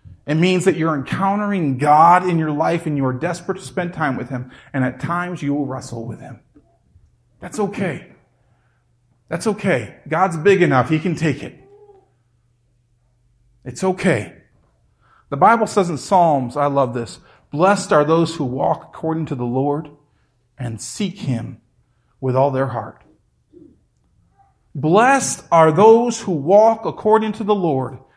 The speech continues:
and seek Him with all their heart. Last week, I told you my prayer for you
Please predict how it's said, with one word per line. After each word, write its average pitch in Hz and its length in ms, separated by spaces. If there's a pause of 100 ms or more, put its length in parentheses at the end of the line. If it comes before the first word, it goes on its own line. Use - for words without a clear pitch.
(320)
and 131 220
seek - 460
Him 170 500 (1200)
with 131 160
all 151 160
their 135 160
heart. 123 360 (2000)
Last 214 600
week, 170 280
I 175 140
told 165 360
you 143 100
my 196 260
prayer 208 560
for - 220
you 123 380